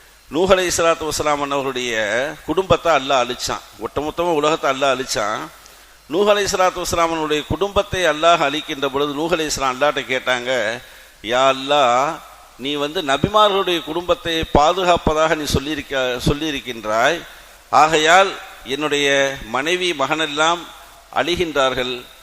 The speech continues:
பாதுகாப்பாயாக" என்று கேட்கின்ற பொழுது அல்லாஹ் ஜல்லஷானஹு தஆலா நூஹ் அலைஹிஸ்ஸலாத்தை பார்த்து சொல்லுவான், "இன்னஹு லைஸ மின் அஹ்லிக்" என்பதாக அல்லாஹ் சொல்றான். "அவங்க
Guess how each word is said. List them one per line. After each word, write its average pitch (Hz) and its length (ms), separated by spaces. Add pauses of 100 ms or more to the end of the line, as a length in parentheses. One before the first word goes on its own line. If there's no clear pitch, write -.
(120)
பாதுகாப்பாயாக" 139 880 (260)
என்று 117 240
கேட்கின்ற 123 420
பொழுது 113 320 (680)
அல்லாஹ் 139 380
ஜல்லஷானஹு 117 680
தஆலா 113 280 (1200)
நூஹ் 151 240
அலைஹிஸ்ஸலாத்தை 139 540 (120)
பார்த்து 127 280
சொல்லுவான், 113 360 (140)
"இன்னஹு 147 340 (140)
லைஸ 143 360
மின் 120 120 (140)
அஹ்லிக்" 185 420
என்பதாக 117 380
அல்லாஹ் 104 320
சொல்றான். 85 280 (340)
"அவங்க 160 220